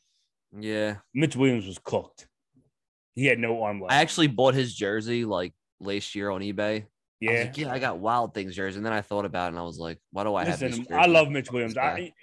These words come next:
Speaker 2: I, I don't fault Mitch Williams for that. He tried to get in there. His arm was just cooked.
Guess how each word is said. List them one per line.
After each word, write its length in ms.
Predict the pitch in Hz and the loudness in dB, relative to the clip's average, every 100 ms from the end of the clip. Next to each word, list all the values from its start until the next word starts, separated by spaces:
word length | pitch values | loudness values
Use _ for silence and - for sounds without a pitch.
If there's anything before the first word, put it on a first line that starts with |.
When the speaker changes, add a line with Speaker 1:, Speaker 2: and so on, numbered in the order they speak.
| - - 160 | -20 -2 4
Speaker 2:
I, 40 | |
I 40 | |
don't 160 | 190 175 | 4 4
fault 260 | 139 165 160 | 4 2 4
Mitch 160 | 143 | -2
Williams 220 | 147 156 | -2 -4
for 80 | 139 | 0
that. 180 | 143 139 - | 2 2 -2
He 140 | 135 | -8
tried 160 | 135 143 | -4 -2
to 80 | 135 | -2
get 120 | 131 | -4
in 80 | 127 | -4
there. 100 | 123 | -6
His 120 | 135 | -4
arm 280 | 127 123 110 | -2 -2 -2
was 120 | 98 | -8
just 180 | 95 - | -14 -10
cooked. 340 | 104 87 _ | -10 -10 _